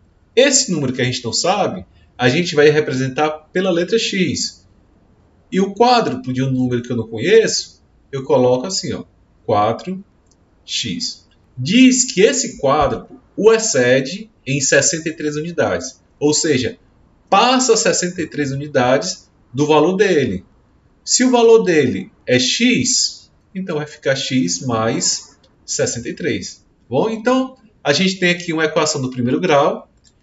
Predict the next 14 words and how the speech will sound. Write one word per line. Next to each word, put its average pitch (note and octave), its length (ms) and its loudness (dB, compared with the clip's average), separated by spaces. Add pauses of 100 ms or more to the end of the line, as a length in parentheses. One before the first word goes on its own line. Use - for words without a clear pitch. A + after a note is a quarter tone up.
(260)
Pra F#3+ 160 4
resolver F#3 400 2
isso F3 160 -2
aqui, B2+ 400 -6 (440)
a A#2+ 140 0
gente C3+ 380 -2
vai A2+ 500 0 (400)
pegar C3+ 240 4
esse B2 220 0
x, - 600 -6
colocar D#3 460 4
no A3+ 140 -2
primeiro D#3 340 -4
membro, C#3+ 420 -2